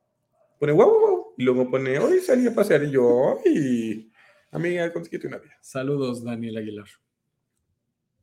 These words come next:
Speaker 1: Yo no lo decía pensando en nadie, ¿eh? Yo no sabía que
Speaker 2: Bueno,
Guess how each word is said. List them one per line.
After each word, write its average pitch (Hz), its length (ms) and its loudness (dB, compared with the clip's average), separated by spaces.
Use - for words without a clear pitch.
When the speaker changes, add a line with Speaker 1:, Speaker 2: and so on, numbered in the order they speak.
Speaker 1:
Yo 156 180 2
no 254 120 0
lo 262 160 0
decía 139 320 0
pensando 127 380 -2
en 104 60 -2
nadie, 90 400 -4
¿eh? 202 60 -2
Yo 220 100 0
no 240 80 0
sabía 156 260 2
que 104 920 0
Speaker 2:
Bueno, 139 580 -2